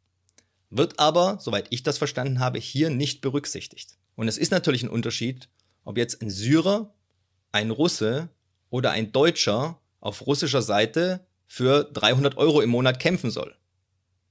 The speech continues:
Das ist für den Syrer höchstwahrscheinlich trotzdem sehr attraktiv und der Deutsche würde sagen, damit kann ich nicht mal meine Miete bezahlen. Wird aber bei beiden gleich gehandhabt.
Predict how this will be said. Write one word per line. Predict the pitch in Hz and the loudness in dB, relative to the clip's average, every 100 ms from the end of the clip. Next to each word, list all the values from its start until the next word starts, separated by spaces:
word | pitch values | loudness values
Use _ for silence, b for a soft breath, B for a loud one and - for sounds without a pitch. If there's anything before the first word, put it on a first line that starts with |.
| _ | _
Das | - | -10
ist | 123 - | -6 -4
für | 113 | -2
den | 110 | -2
Syrer | 101 107 208 143 131 123 | -2 0 4 6 6 4
höchstwahrscheinlich | 139 - 135 - 131 143 131 | 0 0 0 2 2 2 -2
trotzdem | - 185 - 120 123 | 0 -2 0 0 0
sehr | - 143 | 2 0
attraktiv | 117 - 117 - 160 214 - - | 0 -2 -2 -2 -4 -4 -6 -14
und | - 110 | -4 -4
der | |
Deutsche | 104 131 - | 0 0 0
würde | 147 143 | 0 0
sagen, | 131 139 160 | 2 2 2
damit | 120 120 | 0 -2
kann | - 131 | -2 -4
ich | 120 | -4
nicht | 131 | -4
mal | 135 | -4
meine | 123 120 | -2 -2
Miete | 113 113 | -2 -4
bezahlen. | 95 - 82 - _ _ _ b b b b b b b b b _ _ | -8 -8 -10 -12 _ _ _ b b b b b b b b b _ _
Wird | 104 147 190 - | 0 0 0 2
aber | 104 110 151 175 - - | 2 4 4 0 -8 -8
bei | 104 | -6
beiden | 98 101 139 143 | 0 2 2 0
gleich | - 101 127 - | 0 2 2 0
gehandhabt. | 131 135 165 - 98 - - | -2 -2 -4 -6 -14 -14 -20